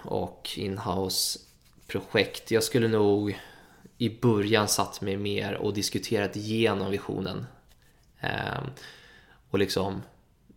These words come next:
diskuterat igenom mer, så här ser organisationen ut, det här är våra förutsättningar, vi kommer behöva jobba så här. Nu var det som att vi fick en vision. Eh, alla börjar springa hej, liksom, fritt på alla bollar som finns,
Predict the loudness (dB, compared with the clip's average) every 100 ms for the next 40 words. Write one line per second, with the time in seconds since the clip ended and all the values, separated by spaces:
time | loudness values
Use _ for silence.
0 | _ _ -4 -2 -2 2 4 4 2 -2
1 | 2 4 2 0 0 0 0 0 2 0
2 | 0 0 -4 0 0 2 2 4 4 2
3 | -2 -6 -4 0 2 2 0 -2 0 0
4 | 0 0 -2 0 0 2 0 6 8 8
5 | 8 6 4 6 4 4 4 4 8 8
6 | 8 6 4 -4 -12 -14 -14 -16 -20 _
7 | 8 10 12 12 12 10 8 6 2 2
8 | 0 4 4 8 8 8 8 8 8 6
9 | 2 -10 -20 -20 -20 -20 -20 -6 2 4
10 | 6 8 10 12 12 12 10 8 6 8
11 | 6 4 -2 -14 -20 -20 6 8 8 6
12 | 6 6 6 2 4 6 6 10 12 12
13 | 12 10 10 8 8 8 6 4